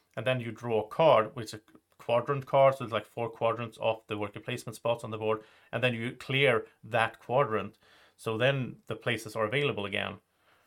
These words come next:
But so, so you can sort of, I like that. You can plan out. Like, I know there's a risk. If I go into one of these areas, I do an action, I, I know that there's a risk I won't be able to, to do it the next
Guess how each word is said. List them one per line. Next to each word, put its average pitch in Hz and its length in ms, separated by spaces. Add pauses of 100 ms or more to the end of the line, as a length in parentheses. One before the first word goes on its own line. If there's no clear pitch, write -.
(460)
But 110 220
so, 127 140
so 135 120
you 143 100
can 143 120
sort 156 220
of, - 60 (180)
I 135 100
like 160 280
that. - 120
You 107 80
can 139 140
plan 151 360
out. 123 460 (680)
Like, 123 140
I 123 80
know 127 520
there's 113 180
a 117 40
risk. 120 300
If 131 160
I 127 60
go 151 200
into 131 200
one 117 160
of 110 60
these 104 260
areas, 113 360
I 113 40
do 117 160
an 113 80
action, 110 300
I, 104 80 (100)
I 110 120 (140)
know 120 320
that 110 120
there's 107 220
a 110 60
risk 110 260
I 107 80
won't 110 260
be 107 60
able 107 140
to, 107 160 (340)
to - 80
do 120 140
it 107 120
the 101 60
next 101 400